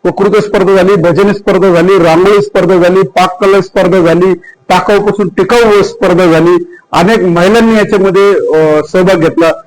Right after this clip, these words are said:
सर्वात प्रथम म्हणजे शिवकालीन दुर्मिळ नाणे, सत्तावीसशे वर्षापासून जे नाणे, चोवीस वर्ष, चोवीसशे वर्षापासून शिवकालीन नाण्यांचं प्रदर्शन इथं फार मोठ्या प्रमाणात घेतलं गेलं. बारामतीचे आयकॉन मॅन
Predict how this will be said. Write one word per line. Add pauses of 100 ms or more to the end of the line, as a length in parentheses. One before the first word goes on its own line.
(140)
सर्वात
प्रथम
म्हणजे (380)
शिवकालीन
दुर्मिळ
नाणे, (480)
सत्तावीसशे
वर्षापासून
जे (100)
नाणे,
चोवीस
वर्ष,
चोवीसशे
वर्षापासून (260)
शिवकालीन
नाण्यांचं
प्रदर्शन (380)
इथं
फार (240)
मोठ्या
प्रमाणात
घेतलं
गेलं. (340)
बारामतीचे (600)
आयकॉन
मॅन